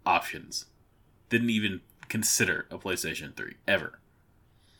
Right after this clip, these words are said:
There was nothing el-, there was no, there was no reason to, basically. Playing Modern Warfare two, playing Halo three, the amount of time we spent playing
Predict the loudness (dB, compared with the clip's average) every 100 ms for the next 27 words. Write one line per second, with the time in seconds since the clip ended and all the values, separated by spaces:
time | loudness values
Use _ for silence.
0 | -20 -20 _ _ _ _ _ _ _ 0
1 | 0 2 2 2 0 0 0 2 4 4
2 | 4 2 0 0 0 2 4 2 -2 -4
3 | -8 -8 -14 _ -4 -4 -6 -10 -16 -16
4 | _ _ _ _ _ _ _ _ _ _
5 | _ _ _ _ _ _ -20 -14 -14 -14
6 | -20 _ _ 2 6 6 6 6 4 2
7 | 0 0 -8 -16 -20 -2 2 6 8 6
8 | 4 2 4 4 2 -6 -20 -20 -12 4
9 | 10 10 12 10 10 6 0 2 2 4
10 | 4 8 8 8 4 4 4 4 8 8
11 | 6 -6 2 6 8 8 4 0